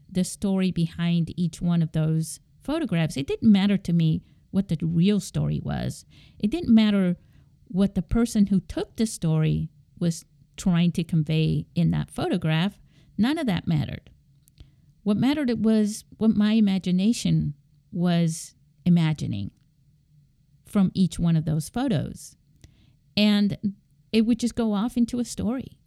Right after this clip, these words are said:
you know? And it's one of the things that I do if I wanted to, you know, share a story, you know, a made-up story, maybe to some kids or something, you know, where I would just focus on one little element and then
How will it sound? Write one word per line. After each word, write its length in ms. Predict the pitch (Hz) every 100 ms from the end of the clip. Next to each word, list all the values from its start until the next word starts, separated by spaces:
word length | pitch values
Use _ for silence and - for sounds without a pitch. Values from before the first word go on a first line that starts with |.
| _ _ _
you 100 | 180
know? 300 | 180 165 196 - _ - - -
And 100 | 269
it's 120 | 277
one 140 | 339
of 80 | 403
the 80 | 294
things 260 | 247 247 226
that 100 | 202
I 120 | 185
do 260 | 175 233
if 160 | 202 -
I 60 | 190
wanted 360 | 190 202 196
to, 440 | - 196 185 175 175 _ _ _ - _ _ _
you 120 | - 180
know, 340 | 151 156 170 - -
share 320 | - 220 208
a 80 | 180
story, 640 | - - 185 190 190 190 - _ _
you 160 | 190
know, 120 | 175 160
a 60 |
made-up 400 | 180 190 190 -
story, 560 | - 180 175 175 175 -
maybe 260 | 190 175 180
to 160 | - 165
some 200 | 185 185
kids 540 | - 180 175 170 165 175
or 80 |
something, 540 | 170 170 165 165 165 160
you 100 | 165
know, 320 | 165 160 165 - - - -
where 400 | 185 185 175 -
I 120 | 190
would 140 | 185 180
just 200 | 180 -
focus 240 | 190 180 180
on 200 | 170 170
one 220 | 214 214
little 220 | 196 185
element 500 | 190 185 180 165 165 -
and 120 | 175
then 200 | 180